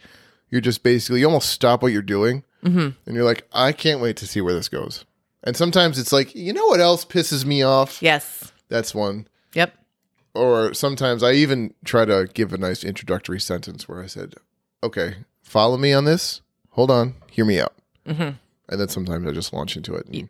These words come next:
Speaker 2: right.
Speaker 1: catch you off guard.
Speaker 2: Or you say it, and then you're like, "Wait a second, hold on. Let me back up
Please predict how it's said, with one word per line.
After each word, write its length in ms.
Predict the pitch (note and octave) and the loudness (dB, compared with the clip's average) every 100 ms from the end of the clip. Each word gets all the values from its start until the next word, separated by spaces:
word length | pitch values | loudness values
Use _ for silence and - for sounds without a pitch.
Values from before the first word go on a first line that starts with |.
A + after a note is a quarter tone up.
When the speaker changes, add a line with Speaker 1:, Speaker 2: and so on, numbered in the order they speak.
| _ | _
Speaker 2:
right. 280 | C#3+ A2 - _ _ | -4 -4 -8 _ _
Speaker 1:
catch 200 | - - | -12 -10
you 40 | C#2+ | -10
off 80 | |
guard. 240 | - G#1 - | -6 -6 -2
Speaker 2:
Or 160 | G3 G#3+ | 2 4
you 100 | F#3+ | 2
say 460 | - - E3 D#3+ D3+ | 0 4 6 6 4
it, 80 | - | 4
and 120 | D#3+ | 2
then 80 | D#3+ | 4
you're 100 | D3 | 6
like, 180 | C#3 - | 4 4
"Wait 180 | D3 C#3 | 2 2
a 40 | |
second, 300 | C#3+ A#2+ A#2 | -2 -6 -8
hold 220 | C3 D3 A2 | -6 -6 -4
on. 280 | G#2 F#2+ - _ | -6 -8 -14 _
Let 160 | D3 D3+ | 0 2
me 120 | E3 | 2
back 320 | D#3+ C3+ C3+ | 2 2 2
up 180 | C#3+ C3 | 0 -2